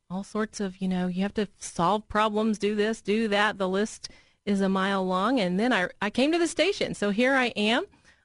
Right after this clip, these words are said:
I am live at the station looking at Alan. I'm so thankful for Alan. He's, Alan Rogers, such a great producer here at eight eighty, and it's a good day.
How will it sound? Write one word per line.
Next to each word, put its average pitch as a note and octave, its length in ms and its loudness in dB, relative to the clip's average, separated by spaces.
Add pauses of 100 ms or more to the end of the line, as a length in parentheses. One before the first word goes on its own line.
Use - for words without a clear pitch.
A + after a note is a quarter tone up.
I G3 160 0
am F3+ 280 0
live A3 380 2
at A#3 160 0
the G#3+ 80 -2
station A3+ 480 0
looking A3+ 300 2
at F#3 160 2
Alan. B3 340 4
I'm A3+ 140 2
so B3+ 280 2
thankful D4 600 2
for C4 260 4
Alan. C#4 580 2 (240)
He's, D#4 440 2
Alan C#4 380 4
Rogers, C#4 440 2
such C4+ 240 0
a A3+ 60 0
great G#3 300 -2
producer A3+ 500 -2
here A3+ 260 0
at G3+ 160 0
eight G#3 240 0
eighty, A3+ 540 0
and F#3 520 0
it's A#3 200 -2
a C#4 40 0
good D4+ 220 -2
day. C#4 380 0